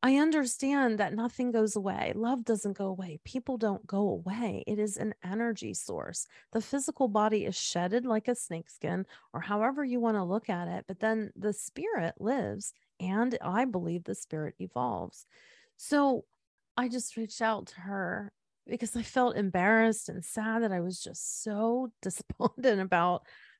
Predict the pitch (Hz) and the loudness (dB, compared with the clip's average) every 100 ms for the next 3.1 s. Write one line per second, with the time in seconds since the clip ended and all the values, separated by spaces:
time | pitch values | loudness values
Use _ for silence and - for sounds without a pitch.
0 | - 202 185 226 247 208 190 - 196 202 | -4 -2 4 4 4 2 0 -4 -2 0
1 | 202 202 196 - 233 - 190 190 196 - | 0 0 -2 -2 -4 0 0 0 -4 -4
2 | 294 214 - 262 233 190 - 208 196 202 | -4 -4 -4 -2 0 -2 -4 -4 -2 -4